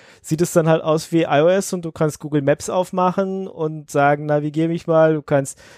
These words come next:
irgendwie drücken und Siri Sachen fragen und sie tut irgendwas oder liest sie deine S M S vor oder, äh, Telegram-Nachrichten kannst du diktieren, äh,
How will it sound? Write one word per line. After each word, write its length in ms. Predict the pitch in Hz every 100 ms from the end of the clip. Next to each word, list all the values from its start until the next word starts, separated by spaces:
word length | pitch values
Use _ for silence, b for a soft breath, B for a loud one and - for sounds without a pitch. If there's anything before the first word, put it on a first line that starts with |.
| B -
irgendwie 220 | 143 143
drücken 600 | 139 165 - 175 175 175
und 380 | - 147 147 139
Siri 400 | 135 170 185 180
Sachen 300 | 175 175 180
fragen 680 | - 175 175 190 190 185 185
und 360 | 170 165 160
sie 140 | - 160
tut 260 | - 180
irgendwas 500 | 180 175 175 170 170
oder 160 | 160 139
liest 280 | 139 151 -
sie 60 |
deine 220 | 143 139 143
S 160 | 143
M 80 | 135
S 240 | 151 160
vor 480 | - 170 165 165 156
oder, 260 | 143 139 135 B B B B
äh, 220 | 143 135
Telegram-Nachrichten 1040 | - 165 185 180 175 170 175 180 - 180
kannst 280 | 175 170 -
du 40 |
diktieren, 920 | 165 175 - 190 185 180 180 180 180 180
äh, 500 | - 147 139 139